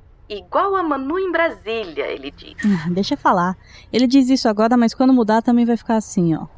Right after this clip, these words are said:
Speaker 2: Pendurado no telefone o dia todo com saudade de você. Manda um abraço pra esse pestinha. <laughs> E diz que eu mandei chamar ele de pestinha, porque ele odeia isso. Ah,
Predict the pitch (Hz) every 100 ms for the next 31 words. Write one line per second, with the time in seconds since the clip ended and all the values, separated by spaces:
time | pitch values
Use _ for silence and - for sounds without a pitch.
0 | - - - 220 220 220 240 285 294 277
1 | 254 240 240 233 233 202 262 320 339 -
2 | 269 254 254 262 - 269 247 214 214 214
3 | 233 - 180 175 - - - - - -
4 | 254 320 240 196 - 190 - 175 165 -
5 | 165 156 156 - 196 - 254 - 277 330
6 | 277 226 196 214 240 - 214 208 254 269
7 | 190 208 226 - 220 190 175 175 175 185
8 | 185 - - 151 151 - 160 175 165 160
9 | 151 - - - - - - - -